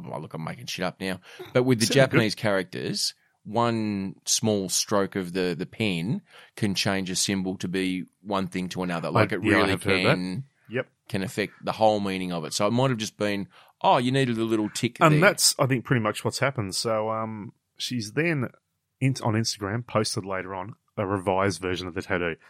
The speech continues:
Speaker 2: It says,
Speaker 1: Excellent.
Speaker 2: "Slightly better," she wrote, "thanks to my tutor for helping me fix."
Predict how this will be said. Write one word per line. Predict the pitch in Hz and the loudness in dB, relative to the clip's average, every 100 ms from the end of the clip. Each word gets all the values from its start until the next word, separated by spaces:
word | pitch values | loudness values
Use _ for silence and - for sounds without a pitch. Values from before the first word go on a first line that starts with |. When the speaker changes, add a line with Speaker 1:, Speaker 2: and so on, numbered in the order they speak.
| - 110 | -8 -2
Speaker 2:
It | 104 | 4
says, | 113 | 4
Speaker 1:
Excellent. | 92 - _ - | 2 -4 _ -2
Speaker 2:
"Slightly | - 131 175 135 107 | 0 4 4 6 4
better," | 113 127 | 4 4
she | - 127 | 2 4
wrote, | 151 - | 4 4
"thanks | 143 - | 0 0
to | 113 | -2
my | 104 | -2
tutor | 98 - 139 226 - _ _ _ | -2 0 0 0 -4 _ _ _
for | 117 | -2
helping | 104 104 101 | 0 -4 -6
me | 90 | -12
fix." | - 110 - - | -10 -12 -10 -12